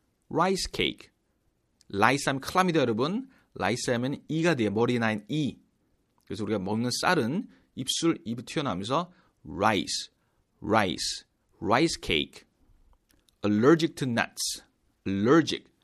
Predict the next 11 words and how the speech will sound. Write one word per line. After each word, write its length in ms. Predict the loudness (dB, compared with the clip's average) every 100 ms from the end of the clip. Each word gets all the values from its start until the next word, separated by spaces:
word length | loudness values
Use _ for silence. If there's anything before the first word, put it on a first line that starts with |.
| _ _ -8
allergic. 560 | -2 4 6 6 0 -10 _ _ _ _ _
알레르기성이 720 | -6 -2 0 0 -2 -4 -4
있는 320 | -2 -2 -6 -6
allergic, 760 | -6 -2 4 6 6 4 0 -8 -10
럴 320 | -2 2 2
발음에 380 | 0 -4 -6 -10 -20 _ -12
강세가 400 | -8 -8 -8 -10
있습니다. 520 | -10 -6 -4 -4 -6 _ _ _ _
Allergic 600 | -4 2 4 6 4 -2
to 120 | -6 -4
nuts. 540 | -2 -6 -8 -8 -8